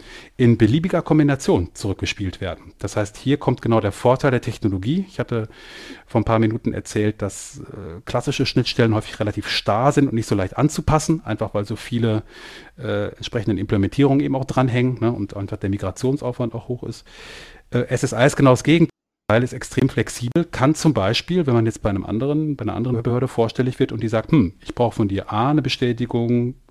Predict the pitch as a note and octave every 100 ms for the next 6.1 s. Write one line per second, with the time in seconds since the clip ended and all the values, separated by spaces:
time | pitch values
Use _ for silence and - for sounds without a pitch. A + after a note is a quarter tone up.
0 | _ _ - A#2+ A#2 A2+ A2+ - - -
1 | - - - A2+ G#2+ G#2+ - G#2 A2+ -
2 | G#2 G#2+ G#2 G#2 F#2+ E2 - - A#2+ C3
3 | D3+ - - - - - A#2+ A2 G#2+ G#2
4 | G2+ F#2+ - F#2 F2 B2 A#2+ C#3 - D3
5 | D3+ D#3+ D#3+ - _ _ - C#3 D3 -
6 | A3